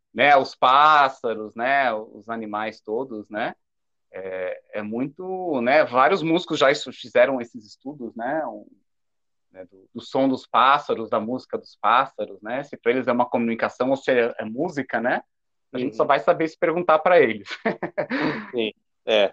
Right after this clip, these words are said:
Speaker 2: é, te perguntei exatamente por isso,
Speaker 1: Né?
Speaker 2: porque realmente tem
Speaker 1: É.
Speaker 2: uns que falam que não, né, não sei se é só uma, uma comunicação, ou se eles realmente estão compondo e tudo mais. Agora, é, a, a dança em si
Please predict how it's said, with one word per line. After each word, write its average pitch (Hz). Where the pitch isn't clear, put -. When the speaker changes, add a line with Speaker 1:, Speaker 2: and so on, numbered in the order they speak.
Speaker 2:
é, 113
te -
perguntei 127
exatamente 147
por 156
isso, 120
Speaker 1:
Né? 143
Speaker 2:
porque 120
realmente 123
tem -
Speaker 1:
É. -
Speaker 2:
uns 127
que -
falam 135
que 143
não, 147
né, 131
não 113
sei 127
se 123
é 113
só 117
uma, 120
uma 123
comunicação, 127
ou 143
se 139
eles 123
realmente 127
estão 135
compondo 123
e 104
tudo 120
mais. 95
Agora, 143
é, 135
a, 143
a -
dança 143
em 113
si 165